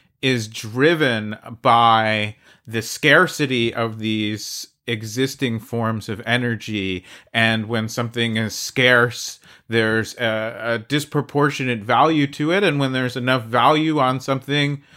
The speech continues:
unfortunately, people are willing to go to war to obtain it and secure it and to maintain, uh, their power over it. And so, in essence, the idea of these localized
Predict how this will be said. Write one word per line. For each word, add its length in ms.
unfortunately, 800
people 280
are 200
willing 360
to 100
go 240
to 100
war 560
to 320
obtain 480
it 120
and 160
secure 500
it 140
and 180
to 80
maintain, 800
uh, 480
their 320
power 560
over 360
it. 220
And 180
so, 540
in 180
essence, 560
the 240
idea 880
of 420
these 300
localized 1300